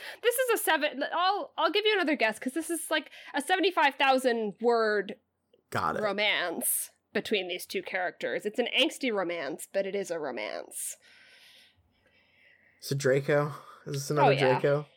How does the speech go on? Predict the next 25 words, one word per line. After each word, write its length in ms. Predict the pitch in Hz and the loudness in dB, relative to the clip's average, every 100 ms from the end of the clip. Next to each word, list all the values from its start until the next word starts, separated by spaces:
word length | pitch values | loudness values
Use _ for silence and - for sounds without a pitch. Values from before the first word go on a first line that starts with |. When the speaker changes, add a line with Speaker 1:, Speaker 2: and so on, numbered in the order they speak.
| _ _ 277 | _ _ 0
Speaker 1:
Oh, 100 | 233 | 2
yeah, 100 | 180 | 4
Speaker 2:
Oh, 100 | 170 | 4
Speaker 1:
it's, 100 | 175 | 6
Speaker 2:
yeah? 200 | 170 202 | 4 2
Speaker 1:
it's 240 | 214 214 | 0 -4
Draco. 480 | - 143 - 123 143 | -4 -4 -2 -2 -2
Yep. 120 | 285 381 | 2 4
Speaker 2:
Fuck 280 | 262 - 165 | 4 0 -4
yes. 380 | 117 101 - - | -4 -4 -6 0
Oh, 160 | 190 | 2
I'm 160 | 180 165 | 2 2
so 360 | 139 - 202 180 | -4 0 0 2
good 180 | 131 | 0
at 160 | 120 110 | -2 -4
this. 420 | 98 80 - - _ _ _ _ | -10 -12 -14 -16 _ _ _ _
Speaker 1:
Yep. 280 | 208 262 262 _ - _ _ - - _ - | 0 0 0 _ -20 _ _ -20 -20 _ 0
Speaker 2:
Draco's 340 | 151 156 147 | 2 4 4
also 340 | 120 117 98 | 4 2 -4
a 60 | 90 | -8
spy. 360 | - - - - _ _ _ | -8 -8 -8 -14 _ _ _
That's 180 | 156 170 | -2 0
Speaker 1:
Yeah. 140 | 165 | -2
Speaker 2:
incredible. 520 | 139 123 104 82 78 - | -2 -2 -4 -6 -10 -2
I'm 320 | 123 123 117 | 0 0 -4